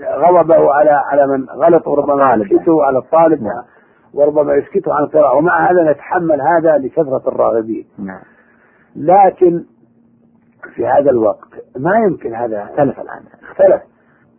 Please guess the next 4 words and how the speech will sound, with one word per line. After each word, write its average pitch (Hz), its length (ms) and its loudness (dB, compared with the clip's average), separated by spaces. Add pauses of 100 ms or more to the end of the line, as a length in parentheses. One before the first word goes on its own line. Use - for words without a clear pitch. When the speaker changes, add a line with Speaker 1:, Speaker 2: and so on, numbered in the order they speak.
(1040)
Speaker 1:
ولكن 180 400 2
في 165 140 0
هذا 165 200 2
الوقت 139 340 2